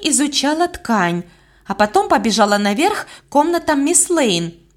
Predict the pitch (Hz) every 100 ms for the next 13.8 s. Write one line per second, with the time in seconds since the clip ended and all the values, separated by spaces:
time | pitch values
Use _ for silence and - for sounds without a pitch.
0 | _ 240 240 214 240 226 220 214 220 254
1 | 247 - 440 330 - - - - - 233
2 | 240 247 254 330 381 302 233 240 277 -
3 | 269 - - 180 165 170 - _ _ _
4 | - - 453 285 240 - 262 226 208 208
5 | 233 - - 415 381 415 - 480 523 494
6 | 381 233 233 - - - _ _ _ -
7 | 330 359 - - 381 339 - 269 - -
8 | - 359 359 427 427 427 320 311 440 415
9 | 285 247 262 - - - 359 415 - -
10 | 381 359 277 208 - - - 302 392 -
11 | 415 659 - 403 392 392 339 294 226 -
12 | - _ - 453 587 427 330 320 320 302
13 | 302 320 403 381 311 240 214